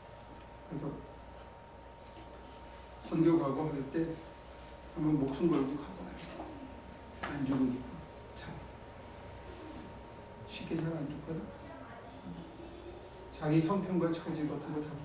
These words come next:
계산하지 말고 한번 가서 "아이씨,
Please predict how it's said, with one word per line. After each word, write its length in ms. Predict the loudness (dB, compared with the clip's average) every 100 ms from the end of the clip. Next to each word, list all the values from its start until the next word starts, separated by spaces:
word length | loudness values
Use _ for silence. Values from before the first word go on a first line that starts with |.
| -4
계산하지 440 | -4 -4 -4 -4
말고 340 | -6 -6 -6 -8 -8 -12 -14 -12 -12 -12 -12 -14 -14 -6
한번 200 | 0 2 2
가서 320 | 0 0 0 -2 -6 -10 -12 -12 -10 -10 -12 -14 -12 -12 -12 -12 -10
"아이씨, 680 | -4 -4 -2 -4 -6 -8 -10